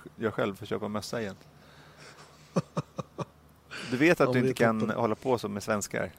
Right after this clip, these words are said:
Speaker 1: Så här, "Åh, jag har tjugoåtta
Speaker 2: Nej.
Speaker 1: grader."
Speaker 2: <laughs> Jag vet, jag vet. Det är ingen som tycker synd om mig. Det är väl den enda som gör det egentligen är jag själv.
Speaker 1: Mm.
Speaker 2: Så att, eh,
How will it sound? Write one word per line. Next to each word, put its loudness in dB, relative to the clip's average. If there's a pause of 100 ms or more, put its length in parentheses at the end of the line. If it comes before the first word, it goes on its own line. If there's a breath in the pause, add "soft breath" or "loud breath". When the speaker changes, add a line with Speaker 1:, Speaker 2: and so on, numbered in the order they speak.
(160)
Speaker 1:
Så -4
här, 0
"Åh, 0
jag -4
har -6
tjugoåtta -6
Speaker 2:
Nej. 8
Speaker 1:
grader." 2 (840)
Speaker 2:
<laughs> -4
Jag 0
vet, 0
jag 0
vet. -2 (360 loud breath)
Det 6
är 8
ingen 8
som 4
tycker 0
synd 4
om 0
mig. -4
Det 2
är 4
väl 0
den 4
enda 2
som 0
gör 4
det 2
egentligen 0
är -2 (160)
jag 0
själv. 0
Speaker 1:
Mm. -8 (400 loud breath)
Speaker 2:
Så -10
att, -12
eh, -2